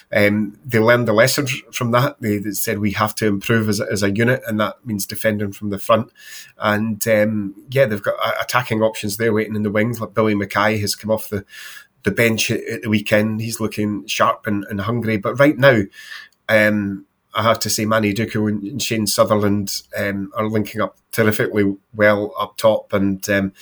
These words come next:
it was a fortunate goal at the weekend, Jamie. I think everyone will have seen it now, a bit, a good bit of fortune as the ball came off Tom, um, Walsh and, and into the net. But, um, listen, I, I think it's all very,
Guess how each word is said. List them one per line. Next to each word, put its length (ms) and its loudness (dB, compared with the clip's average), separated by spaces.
it 60 4
was 140 2
a 40 6
fortunate 460 4
goal 300 6
at 100 2
the 60 -6
weekend, 380 2
Jamie. 420 2
I 40 -12
think 200 -8
everyone 320 -2
will 200 2
have 100 -8
seen 260 2
it 140 0
now, 140 6
a 160 4
bit, 220 -2
a 40 -10
good 180 -4
bit 120 -4
of 100 -4
fortune 460 2
as 140 2
the 100 -4
ball 200 0
came 180 -6
off 200 -2
Tom, 400 0
um, 260 -2
Walsh 380 4
and, 220 0
and 120 0
into 240 -2
the 120 0
net. 240 -2
But, 220 -6
um, 240 2
listen, 400 2
I, 280 2
I 20 6
think 360 0
it's 180 0
all 160 8
very, 460 2